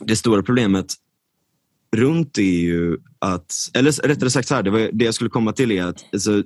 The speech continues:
majoriteten av alla dem skulle ju verkligen inte föredra att, eh, ringa någon, gå ut till en sketchy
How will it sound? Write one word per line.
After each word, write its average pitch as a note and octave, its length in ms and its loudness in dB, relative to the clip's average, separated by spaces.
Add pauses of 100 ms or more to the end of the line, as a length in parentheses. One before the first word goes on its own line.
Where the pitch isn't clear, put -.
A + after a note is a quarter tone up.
(160)
majoriteten A#2 800 2
av B2 140 -2
alla G#2 160 0
dem F2 220 -4
skulle F#2+ 200 0
ju F#2 60 2
verkligen F#2+ 460 -2
inte F2 200 -4
föredra E2 800 -4 (600)
att, F#2+ 280 -4 (360)
eh, F2 720 -2
ringa G#2+ 520 2
någon, F#2+ 800 0
gå A2 140 2
ut G2 160 0
till G#2+ 100 -2
en G2 60 0
sketchy - 480 -4